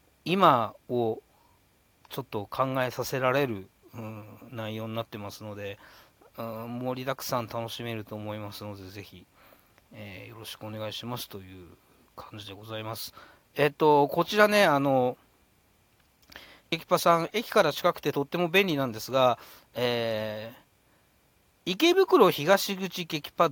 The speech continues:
どこにあるの？この辺のはずなんだけど、ここで合ってるの？」っていう、「どっから入るの？」っていうね、えー、会場なんですけれども、え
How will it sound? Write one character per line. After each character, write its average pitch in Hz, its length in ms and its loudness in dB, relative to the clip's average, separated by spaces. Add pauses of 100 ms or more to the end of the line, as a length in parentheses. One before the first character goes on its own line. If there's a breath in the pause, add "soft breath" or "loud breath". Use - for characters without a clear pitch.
(160)
ど 185 120 4
こ 269 140 4
に 151 120 0
あ 131 80 2
る 120 120 -6
の？ 98 180 -12 (1300 soft breath)
こ 190 220 2
の 262 100 6
辺 269 200 2
の 262 180 4
は 220 140 2
ず 208 100 -4
な 233 100 4
ん 214 100 0
だ 160 80 0
け 131 80 -4
ど、 113 100 -6
こ 135 120 -6
こ 165 120 -2
で 175 80 4
合 185 40 6
っ 196 60 -4
て - 180 -4
る 113 80 -4
の？」 113 140 -4
っ - 40 -16
て - 220 -14
い 101 680 -14
う、 - 40 -20 (340 loud breath)
「ど 160 120 8
っ 233 60 -6
か - 180 2
ら 120 100 0
入 143 240 4
る 104 100 -6
の？」 123 140 -2
っ 143 40 -4
て - 280 -10
い 95 340 -14
う 85 40 -18
ね、 98 180 -12 (280 loud breath)
え 107 320 -12
ー、 - 20 -20
会 110 200 -6
場 110 160 -8
な 110 140 -8
ん 104 60 -12
で 95 80 -14
す - 100 -14
け - 80 -16
れ 95 80 -16
ど 107 140 -18
も、 120 180 -6 (260 loud breath)
え 104 1000 -12